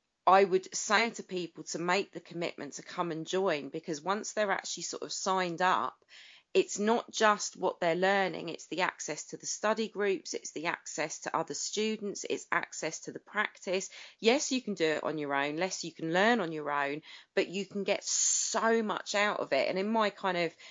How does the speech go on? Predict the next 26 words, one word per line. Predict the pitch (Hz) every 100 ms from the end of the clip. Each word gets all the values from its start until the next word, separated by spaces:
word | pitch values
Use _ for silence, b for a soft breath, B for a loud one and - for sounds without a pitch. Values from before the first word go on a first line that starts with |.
| B B
hour, | - 185 175 165
hour | 170 160
and | 160
a |
half | 160 170 156
study | - - 170 170 -
group | 135 -
once | - 151 -
a | 165
week, | 175 160 -
it's | -
amazing | 220 226 240 254 277 285 247 180 156
what | -
we | -
can | 160
get | 156 156
out, | 156 143 -
because | 180 190
there's | 214 - B B B
a |
number | 196 196 214 233 214 196
of | 185
different | 202 190 185 151
people | - 202 208 175 151
there. | 76 65 82 170 - b b b _ _ -
Um, | - 185 175 175 180 175